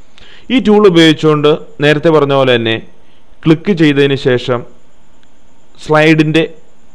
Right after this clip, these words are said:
ഏത് പോർഷനിലേക്ക് വേണമെങ്കിലും ഇതിനെ ഈ രീതിയിൽ ഡ്രാഗ് ചെയ്ത് മൂവ്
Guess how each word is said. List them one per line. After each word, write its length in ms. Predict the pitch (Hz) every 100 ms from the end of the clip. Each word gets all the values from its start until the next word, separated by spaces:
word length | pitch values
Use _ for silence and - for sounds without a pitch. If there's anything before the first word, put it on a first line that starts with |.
| - - - - 156
ഏത് 180 | 196 220 151
പോർഷനിലേക്ക് 540 | 147 - 160 156 151 127
വേണമെങ്കിലും 440 | 117 117 123 143 - - - - - - 127
ഇതിനെ 220 | 131 156 185 - - - - - - - - - - - - - 160
ഈ 40 | 160
രീതിയിൽ 360 | 127 117 120 120 117 120
ഡ്രാഗ് 340 | 120 135 156 156
ചെയ്ത് 200 | 120 113 107 - 131
മൂവ് 260 | 165 180